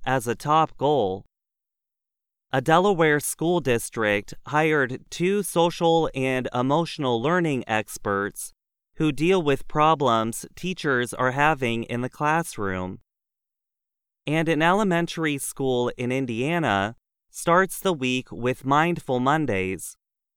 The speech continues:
where teachers guide their classes in deep breathing. There are also Thoughtful Thursdays,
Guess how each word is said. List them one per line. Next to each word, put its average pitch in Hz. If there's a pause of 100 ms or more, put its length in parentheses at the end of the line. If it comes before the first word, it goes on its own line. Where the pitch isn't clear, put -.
(140)
where 147
teachers 190
guide 143
their 127
classes 135
in 131
deep 151
breathing. 113 (1400)
There 151
are 147
also 151
Thoughtful 135
Thursdays, 110